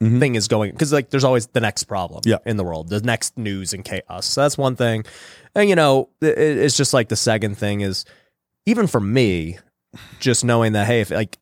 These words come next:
Speaker 2: the end result is like, hey, how do we get people to Jesus, which is, like, the eternal goal?
Speaker 1: Sure.
Speaker 2: Um, you know, does me talking about this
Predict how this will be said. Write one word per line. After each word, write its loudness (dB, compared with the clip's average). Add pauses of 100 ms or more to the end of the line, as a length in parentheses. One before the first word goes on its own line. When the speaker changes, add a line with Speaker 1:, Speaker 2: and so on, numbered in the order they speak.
(360)
Speaker 2:
the 2
end 0
result 2
is -2
like, -2
hey, 0
how 0
do 2
we 0
get 0
people -2
to -4
Jesus, -4 (440)
which -4
is, -2
like, -2 (100)
the 0
eternal -4
goal? 2
Speaker 1:
Sure. -2 (260)
Speaker 2:
Um, 0 (500)
you 0
know, 2
does -2
me 0
talking 0
about 0
this 0